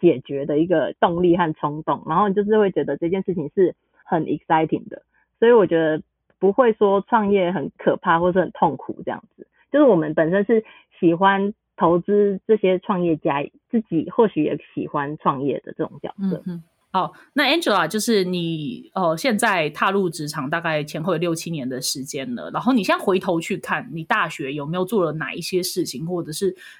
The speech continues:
Speaker 2: 呃，以前做了哪一些学习，然后就到今天帮助你在做创投这一份工作很多，有没有这样子可以给予一些，呃，还在学校年轻人的建议这样子？
Speaker 1: 嗯，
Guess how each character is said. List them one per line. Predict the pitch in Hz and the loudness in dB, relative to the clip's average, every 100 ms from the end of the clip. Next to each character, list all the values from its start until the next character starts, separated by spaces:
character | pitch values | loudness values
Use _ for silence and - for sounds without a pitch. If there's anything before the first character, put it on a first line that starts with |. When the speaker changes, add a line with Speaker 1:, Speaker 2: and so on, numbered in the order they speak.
| - | -16
Speaker 2:
呃， | 180 180 | -12 -10
以 | |
前 | 156 180 185 | -6 -6 -4
做 | - 202 | 0 0
了 | 165 | 0
哪 | 127 | -4
一 | |
些 | - 180 | -2 -2
学 | 185 - 135 147 | -2 -4 -6 -6
习， | - 135 | -8 -8
然 | 139 | -6
后 | 165 | -4
就 | 180 190 165 | -2 -2 -2
到 | 220 175 | 0 -2
今 | 170 180 185 | -2 -6 -6
天 | - 160 170 - - _ - | -4 -4 -6 -12 -20 _ -2
帮 | 196 | -2
助 | 208 196 | 0 -2
你 | 156 | -2
在 | 123 214 | -2 -2
做 | 185 185 | 0 -2
创 | - 185 | -2 -6
投 | 160 139 | -6 -10
这 | 151 | -8
一 | 151 | -8
份 | 151 147 | -6 -10
工 | 151 147 | -8 -12
作 | 143 - | -12 -16
很 | - 139 - | -16 -20 -14
多， | 110 110 | -14 -8
有 | 175 | -4
没 | 202 | -2
有 | 208 | 0
这 | 220 | -2
样 | 175 | -4
子 | - | -10
可 | - 165 | -8 -6
以 | 160 - | -6 -8
给 | 147 | -8
予 | 151 | -8
一 | 131 165 | -8 -10
些， | - 160 156 _ | -8 -8 -10 _
呃， | 170 | -14
还 | 151 170 | -8 -4
在 | 214 247 | -2 -2
学 | 165 | -2
校 | 160 180 | -2 -2
年 | 160 139 | -2 -6
轻 | 160 156 | -6 -8
人 | 123 | -8
的 | 123 | -12
建 | - 151 | -8 -8
议 | - 131 - | -8 -12 -14
这 | - | -20
样 | - | -20
子？ | - _ _ _ _ _ _ _ _ _ _ - | -20 _ _ _ _ _ _ _ _ _ _ -6
Speaker 1:
嗯， | 220 220 202 190 | -2 0 0 -2